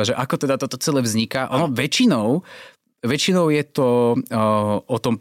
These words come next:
Speaker 1: prvom húku alebo prvom takom catcheri, že si ma niečo zaujíma, že to je zaujímavá informácia.
Speaker 2: A hneď si to nejak zapisuješ, alebo
Speaker 1: Nie, nie, nie, nie, nie. Chvíľu, chvíľu počkám. To
Speaker 2: Mhm.
Speaker 1: musím, lebo vieš, ten prvotný hype niekedy je taký možno, keď je zbytočný,
Speaker 2: <laughs> Presne,
Speaker 1: vieš.
Speaker 2: presne.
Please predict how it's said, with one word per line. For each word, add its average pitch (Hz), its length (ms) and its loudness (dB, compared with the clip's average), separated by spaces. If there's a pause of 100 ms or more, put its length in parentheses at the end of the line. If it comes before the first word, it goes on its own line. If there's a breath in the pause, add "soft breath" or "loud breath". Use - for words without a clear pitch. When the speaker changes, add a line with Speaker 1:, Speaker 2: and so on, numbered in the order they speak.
(120)
Speaker 1:
prvom 143 400 0
húku 123 320 0
alebo 104 300 2
prvom 123 340 -2
takom 107 480 -2 (240)
catcheri, 123 400 -2
že 104 160 -4
si - 100 -6
ma 113 140 0
niečo 120 240 0
zaujíma, 113 300 2
že 120 100 -2
to - 80 -14
je 117 80 0
zaujímavá 113 400 0
informácia. 110 640 -4
Speaker 2:
A - 80 -16
hneď 120 160 -4
si 156 80 -10
to 160 160 -4
nejak 151 100 -4
zapisuješ, 160 480 -4
alebo 113 540 -4
Speaker 1:
Nie, 101 320 -2
nie, 113 160 0
nie, 107 80 0
nie, 104 140 0
nie. 92 100 -2
Chvíľu, 143 340 0
chvíľu 147 300 -2
počkám. 101 480 -6 (140)
To 107 100 -6
Speaker 2:
Mhm. 101 100 -2
Speaker 1:
musím, 113 320 0 (120)
lebo 120 240 -2
vieš, 113 260 -2
ten - 160 -12
prvotný 117 400 -4
hype 107 180 -6
niekedy 104 280 -6
je 101 100 -4
taký 104 240 -6
možno, 101 240 -4
keď 110 80 -2
je 104 80 -4
zbytočný, - 500 -4
Speaker 2:
<laughs> - 40 -6
Presne, - 260 -4
Speaker 1:
vieš. - 60 -6
Speaker 2:
presne. 131 340 -2